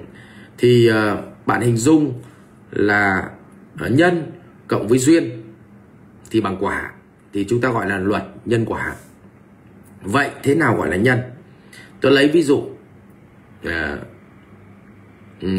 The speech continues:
chúng ta sinh ra được gọi, ờ, được bố mẹ sinh ra nuôi và lớn lên, có đủ chân đủ tay, có sức khỏe, cũng được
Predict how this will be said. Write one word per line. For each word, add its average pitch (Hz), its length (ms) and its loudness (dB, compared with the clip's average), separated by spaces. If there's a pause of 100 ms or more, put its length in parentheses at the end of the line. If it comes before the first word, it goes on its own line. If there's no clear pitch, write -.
chúng 143 160 2
ta 156 140 2
sinh 151 280 2
ra 131 340 0 (2250)
được 135 280 2
gọi, 98 600 -2
ờ, 82 340 -6
được 113 360 2 (300)
bố 131 220 2
mẹ 180 240 -2
sinh 135 260 0
ra 127 160 2
nuôi 131 240 6
và 107 100 0
lớn 104 280 0
lên, 135 260 2 (640)
có 127 220 -4
đủ 120 260 2
chân 135 280 -2
đủ 90 220 -4
tay, 110 220 -4 (760)
có 131 100 -2
sức 180 220 0
khỏe, - 480 -8 (1040)
cũng 180 300 0
được 135 180 4